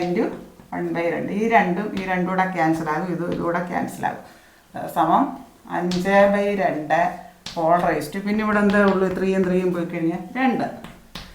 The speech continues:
ഗുണം ഇവിടെ നാല് by ഇരുപത്തഞ്ച് raise to ഒന്ന്. നാല് by ഇരുപത്തഞ്ച് raise to ഒന്ന്. അതായത് അഞ്ചിൻ്റെ സ്ക്വയർ,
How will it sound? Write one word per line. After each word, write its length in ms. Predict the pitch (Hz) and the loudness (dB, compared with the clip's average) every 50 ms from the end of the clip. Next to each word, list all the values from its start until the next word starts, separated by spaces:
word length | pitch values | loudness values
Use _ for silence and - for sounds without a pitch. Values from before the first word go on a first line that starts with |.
| - - - - - | -20 -20 -12 -6 -2
ഗുണം 260 | - - - 156 175 175 - - 170 | 0 2 2 2 2 0 -2 -6 -6
ഇവിടെ 260 | 165 165 165 185 - 254 - - - - - - - _ - _ _ _ - - - - 180 175 | -4 -2 2 2 2 2 0 -2 -10 -14 -18 -20 -20 _ -20 _ _ _ -20 -20 -16 -10 -4 -2
നാല് 460 | 170 170 170 170 175 175 180 190 190 196 190 190 | 0 4 6 6 6 6 6 4 4 2 2 2
by 100 | 190 190 185 180 175 | 2 2 2 0 0
ഇരുപത്തഞ്ച് 720 | 175 165 165 175 170 170 - 175 175 180 175 175 180 185 196 202 196 - 160 | -2 -2 -2 -2 -2 -2 -2 -2 -2 0 0 0 0 0 0 0 -2 -4 -6
raise 260 | 151 135 - - - - | -8 -8 -8 -10 -10 -8
to 100 | - 233 277 - - - - - - 269 277 | -8 -6 -6 -8 -10 -12 -10 -6 0 2 4
ഒന്ന്. 220 | 262 226 160 - - - - - - - - - - - _ _ _ - - - 180 | 4 4 4 2 -2 -6 -12 -16 -20 -20 -20 -20 -20 -20 _ _ _ -20 -14 -8 -6
നാല് 280 | 175 175 175 175 180 180 180 | -4 -2 0 0 2 2 2
by 80 | 185 180 170 | 0 0 0
ഇരുപത്തഞ്ച് 460 | 165 165 165 - 175 170 170 170 170 170 156 151 | -2 -2 -2 -2 -2 -2 -2 0 0 0 0 0
raise 220 | 151 160 - - - | -2 -4 -6 -4 -2
to 60 | 214 254 - - - - - - - _ - - 226 | -2 -2 -4 -6 -12 -18 -20 -20 -20 _ -8 -2 2
ഒന്ന്. 180 | 233 214 180 156 - - - - - - | 4 4 4 4 2 0 -6 -12 -16 -14
അതായത് 420 | - 156 156 156 160 160 180 208 240 247 - - - - - - _ _ - 185 | -10 -6 -2 0 0 2 4 4 2 2 0 -4 -12 -18 -20 -20 _ _ -2 2
അഞ്ചിൻ്റെ 440 | 185 196 190 175 208 220 208 226 220 220 | 4 4 4 6 4 4 4 4 2 0
സ്ക്വയർ, 360 | - - 185 180 175 170 151 | 0 0 2 4 4 4 4